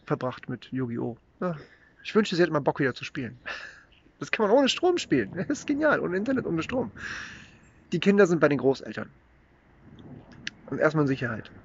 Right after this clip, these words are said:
Weil die konnten nicht verstehen, dass hier gearbeitet werden muss. Ich muss mal das Video beenden, das wird zu lang dauern, das hochzuladen. Das wird spaßig heute. Heute Keller. Wer Bock hat, vorbeizukommen, kommt vorbei, schreibt mich an.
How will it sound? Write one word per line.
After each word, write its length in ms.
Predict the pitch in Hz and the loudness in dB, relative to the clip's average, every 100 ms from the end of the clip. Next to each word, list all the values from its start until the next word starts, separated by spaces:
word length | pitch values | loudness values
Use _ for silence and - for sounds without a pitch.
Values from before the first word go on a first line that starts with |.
| - | -6
Weil 100 | 131 | -4
die 80 | |
konnten 280 | 135 165 147 | 0 0 2
nicht 120 | 160 | -2
verstehen, 240 | - 143 160 | -2 2 2
dass 120 | 139 | 2
hier 100 | 151 | 0
gearbeitet 400 | 131 113 117 113 | 0 -2 -4 -6
werden 140 | 113 | -6
muss. 100 | 113 - - - | -6 -8 -12 -2
Ich 40 | |
muss 140 | 170 | 0
mal 80 | 156 | 4
das 140 | 143 139 | 4 4
Video 140 | 143 | 2
beenden, 180 | 113 131 | 2 0
das 160 | 120 | -2
wird 120 | 139 - | -4 -4
zu 120 | 127 | -4
lang 180 | 120 120 | -4 -2
dauern, 160 | 117 | -2
das 140 | 120 127 | -4 -6
hochzuladen. 520 | 117 - 110 110 110 - - - - - - - - - - - _ _ _ - - - - - - - - _ _ _ _ _ _ _ _ _ _ _ _ - | -10 -8 -8 -8 -10 -12 -14 -12 -14 -16 -16 -18 -20 -20 -20 -20 _ _ _ 0 2 2 0 -8 -16 -20 -20 _ _ _ _ _ _ _ _ _ _ _ _ 0
Das 180 | 147 | 0
wird 140 | - - | 0 -6
spaßig 340 | 120 117 123 | -6 -6 -6
heute. 180 | 123 127 | -6 0
Heute 200 | 170 165 | 2 2
Keller. 340 | - 131 110 - _ _ _ | 0 -6 -6 -16 _ _ _
Wer 100 | 160 | -2
Bock 160 | 143 - | -2 -2
hat, 80 | - | -2
vorbeizukommen, 640 | 160 190 - - 175 139 _ _ _ - _ _ _ _ _ | 0 0 -2 -8 -10 -12 _ _ _ -20 _ _ _ _ _
kommt 160 | - 180 | -6 -2
vorbei, 180 | 180 151 | 0 2
schreibt 220 | - 185 | 2 0
mich 160 | 165 147 | 0 -6
an. 160 | 120 | -8